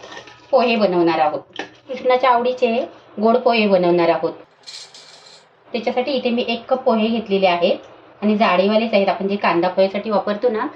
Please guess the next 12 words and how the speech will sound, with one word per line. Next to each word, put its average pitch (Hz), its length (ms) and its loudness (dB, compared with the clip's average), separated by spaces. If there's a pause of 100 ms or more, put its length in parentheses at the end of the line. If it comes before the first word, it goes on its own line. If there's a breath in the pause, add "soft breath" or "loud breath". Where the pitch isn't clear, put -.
(260 loud breath)
ते - 80 4
पोहे 180 260 2
आहेत. 151 300 -8 (440 loud breath)
त्यांना 208 180 0
चांगले 208 260 0
व्यवस्थित 208 400 0
असे 226 140 -4
साफ 180 320 -4
करून 208 240 -2
थोडेसे 190 240 -2
पाकडून 208 420 -2
घ्यायचे, 190 380 -2